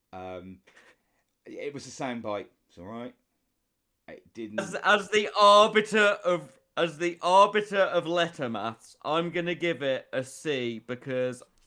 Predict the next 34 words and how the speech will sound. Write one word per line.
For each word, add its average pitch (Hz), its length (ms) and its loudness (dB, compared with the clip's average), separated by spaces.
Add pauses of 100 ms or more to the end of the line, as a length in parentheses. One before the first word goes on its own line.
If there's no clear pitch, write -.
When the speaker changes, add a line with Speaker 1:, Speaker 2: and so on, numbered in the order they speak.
(300)
Speaker 2:
the 143 80 -8
story 165 720 0
allowance 117 680 -4
and 120 180 -6
the 123 60 -4
fact 123 360 -4
this 127 180 -8
is 120 100 -8
actually 127 320 -4
built 127 380 -4
up, 117 300 0 (1500)
it, 131 400 6 (320)
it, 147 220 2
it 151 160 4
is 160 180 2
technically 185 580 0
allowed 165 300 6
to 160 80 -10
be 151 180 0
a 143 100 0
standard 147 580 0
segment, 123 680 -2
judging 127 380 -4
both 123 320 -4
of 120 100 -12
your 123 180 -6
t-, - 120 -14 (100)
<laughs> - 100 -20
both 170 360 2
of 143 140 -4
your 160 260 2 (640)
<laughs> - 640 -18
heated 214 420 4
responses. 202 880 2